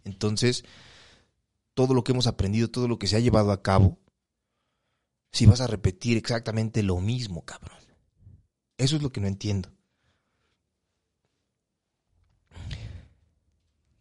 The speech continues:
Creo que hay una forma de hacer las cosas y la que él conoce es una forma cien por ciento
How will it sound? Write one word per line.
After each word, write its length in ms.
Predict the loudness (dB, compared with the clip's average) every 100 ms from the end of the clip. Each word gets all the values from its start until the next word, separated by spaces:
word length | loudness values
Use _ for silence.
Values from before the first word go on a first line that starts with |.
| _
Creo 220 | 2 2 4
que 260 | 2 2 -4 -20 -20 -20 -20 -20 -20 -20 _ _ _ _ _ _ _
hay 240 | 0 2 4
una 200 | 4 2
forma 400 | 2 2 4 2
de 80 | 0
hacer 240 | 0 0
las 180 | 0 0
cosas 480 | -2 0 0 -2 -4
y 100 | -2
la 180 | -2 0
que 120 | -2
él 120 | 0
conoce 380 | 0 2 0 0
es 80 | -2
una 180 | -2 -2
forma 480 | -2 -2 0 -2 -6
cien 320 | -10 -6 -6
por 160 | -6 -6
ciento 640 | -4 -4 -6 -6 -8 -8